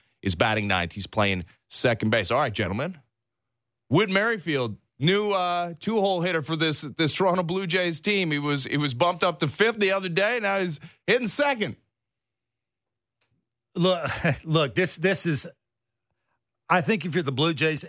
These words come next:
Speaker 2: and because of who you're facing, you gotta score runs. You're trying to play the hot hand there. What's he against Perez? I mean, he's, he's been really good, right?
Speaker 1: Yeah, I got the
Speaker 2: In,
Speaker 1: numbers.
Speaker 2: in, in his past, it's, it's,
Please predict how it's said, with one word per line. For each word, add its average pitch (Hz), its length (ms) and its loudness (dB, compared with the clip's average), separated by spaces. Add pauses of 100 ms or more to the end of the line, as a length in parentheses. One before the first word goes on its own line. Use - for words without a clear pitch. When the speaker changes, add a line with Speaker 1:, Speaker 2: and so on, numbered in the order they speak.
Speaker 2:
and 151 140 2
because 143 360 0
of 151 120 0
who 180 200 0
you're 160 220 -2
facing, 175 680 0 (360)
you 147 80 -2
gotta 170 160 4
score 135 280 0
runs. 101 300 -2
You're - 80 -14
trying 170 160 2
to 135 40 -4
play 156 160 2
the 131 100 2
hot 135 220 4
hand 135 220 -2
there. 131 220 0 (200)
What's 170 200 0
he 190 80 4
against 151 380 -2
Perez? 131 440 2
I - 20 -4
mean, 139 160 0
he's, 135 140 -4
he's 143 220 -2
been 143 220 0
really 139 220 0
good, 127 240 0
right? 127 180 2
Speaker 1:
Yeah, 107 80 0
I 107 60 -2
got 110 160 -2
the 101 60 -6
Speaker 2:
In, 85 60 -8
Speaker 1:
numbers. 151 340 -2
Speaker 2:
in, 147 60 -4
in 147 60 0
his 135 120 -4
past, 139 340 0
it's, 135 200 -6
it's, - 380 -6